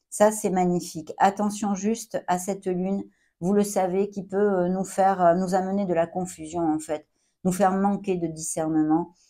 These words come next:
Donc, euh, il va falloir, eh bien, euh, s'ancrer et trouver la lumière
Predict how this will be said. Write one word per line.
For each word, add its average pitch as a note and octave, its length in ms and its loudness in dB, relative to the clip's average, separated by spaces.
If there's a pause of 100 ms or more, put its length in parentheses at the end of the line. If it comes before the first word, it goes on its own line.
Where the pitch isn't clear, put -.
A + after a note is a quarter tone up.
(200)
Donc, F3+ 320 6
euh, E3 240 6
il E3 140 0
va E3+ 100 0
falloir, E3+ 560 4
eh D3+ 80 -2
bien, D#3+ 480 -2
euh, D3+ 60 -6
s'ancrer F3 960 -2
et D#3 80 -4
trouver F#3+ 480 -2 (100)
la G3 140 4
lumière F#3+ 480 0